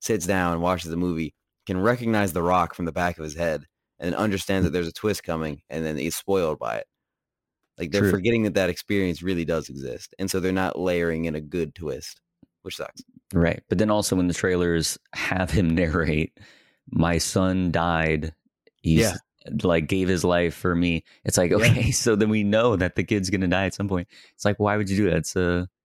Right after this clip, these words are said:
Speaker 2: huge moment in his
Speaker 1: It's a big giveaway.
Speaker 2: character arc, yeah, for him to finally step down.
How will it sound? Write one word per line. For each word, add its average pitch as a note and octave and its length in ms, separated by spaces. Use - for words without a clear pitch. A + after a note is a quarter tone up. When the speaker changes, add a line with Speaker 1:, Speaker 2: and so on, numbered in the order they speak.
Speaker 2:
huge G2 320
moment F#2 340
in F2 140
his E2 540
Speaker 1:
It's - 80
a C3+ 60
big G#2 240
giveaway. E2+ 440
Speaker 2:
character F2 280
arc, D#2+ 300
yeah, F2+ 260
for E2+ 400
him E2+ 220
to E2+ 60
finally F2 280
step F2 240
down. E2+ 400